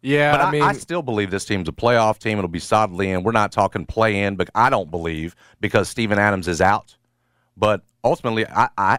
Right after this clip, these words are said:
Speaker 2: I don't know about you, but I think you're gonna have to make a move.
Speaker 1: Yeah, like, I think
Speaker 2: Whether
Speaker 1: that's
Speaker 2: that's
Speaker 1: where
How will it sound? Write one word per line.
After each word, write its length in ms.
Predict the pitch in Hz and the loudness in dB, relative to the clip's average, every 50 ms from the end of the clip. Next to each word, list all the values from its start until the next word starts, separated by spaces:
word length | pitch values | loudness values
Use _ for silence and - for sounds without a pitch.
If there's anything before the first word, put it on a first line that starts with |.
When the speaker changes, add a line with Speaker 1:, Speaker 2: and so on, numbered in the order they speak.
| - - | -2 -4
Speaker 2:
I 220 | 95 95 90 98 | -4 -2 0 2
don't 120 | 104 110 107 | 2 2 2
know 60 | 107 | 2
about 200 | 101 98 95 - | 0 0 0 0
you, 80 | - 123 | -2 -2
but 100 | 127 90 | 0 2
I 80 | 92 104 | 2 2
think 200 | - - 95 80 | 0 -2 -4 -2
you're 60 | 90 92 | 0 0
gonna 100 | 98 82 | 0 0
have 60 | 73 | 0
to 60 | - | -2
make 160 | 87 92 87 | -6 -6 -6
a 40 | - | -6
move. 400 | 101 92 95 117 131 101 104 113 - _ _ _ _ | -6 -4 -2 -2 -2 -4 -6 -10 -18 _ _ _ _
Speaker 1:
Yeah, 220 | 131 151 160 151 | 0 2 2 2
like, 160 | 143 143 139 | 2 2 2
I 80 | 147 175 | 0 0
think 100 | 175 - | 2 2
Speaker 2:
Whether 100 | 190 190 | 0 2
Speaker 1:
that's 200 | 180 156 - - | 2 0 0 0
Speaker 2:
that's 60 | - 151 | 0 0
Speaker 1:
where 100 | 147 143 | 2 2